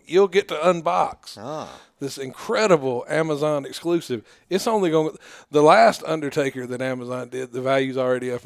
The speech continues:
Speaker 1: to around twenty to thirty.
Speaker 2: Right.
Speaker 1: And because it finally sold out. Once this one sells out, it's gonna go up in value as well.
Speaker 2: Yeah. So the way that you enter to win,
Speaker 1: Mm-hmm.
Speaker 2: okay? You're gonna do three things.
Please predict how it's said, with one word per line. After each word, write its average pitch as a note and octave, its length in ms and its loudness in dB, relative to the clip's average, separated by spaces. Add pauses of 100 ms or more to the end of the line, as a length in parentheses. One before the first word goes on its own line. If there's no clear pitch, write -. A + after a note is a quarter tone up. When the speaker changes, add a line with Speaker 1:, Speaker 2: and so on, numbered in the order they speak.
(140)
Speaker 1:
to C3+ 140 -6
around A#2+ 260 -6
twenty B2+ 320 -10
to G#2+ 80 -18
thirty. C#3 480 -4 (400)
Speaker 2:
Right. F2+ 240 -8
Speaker 1:
And A2+ 380 -12 (120)
because B2+ 340 -6
it A#2+ 100 -10
finally B2+ 320 -4
sold A#2+ 340 -6
out. C3 180 -2
Once C3+ 200 -6
this E3+ 200 -2
one D3 120 -6
sells D3+ 360 0
out, D#3+ 340 2
it's C#3+ 120 -10
gonna C#3 220 -8
go B2 180 -2
up A2 140 -6
in A#2+ 120 -8
value A2+ 400 -10
as G#2+ 120 -18
well. A#2+ 220 -12 (140)
Speaker 2:
Yeah. D#2+ 180 -12 (440)
So F#3+ 320 0
the A2+ 140 -4
way C#3 600 -4 (100)
that G2+ 240 -10
you F#2 100 -14
enter B2+ 460 -10 (240)
to - 100 -10
win, F2+ 300 -12 (560)
Speaker 1:
Mm-hmm. A#2+ 220 -10
Speaker 2:
okay? C3 300 -8 (1700)
You're G2 160 -12
gonna F2+ 200 -10
do D#2+ 220 -12
three A#2+ 400 -8
things. - 580 -18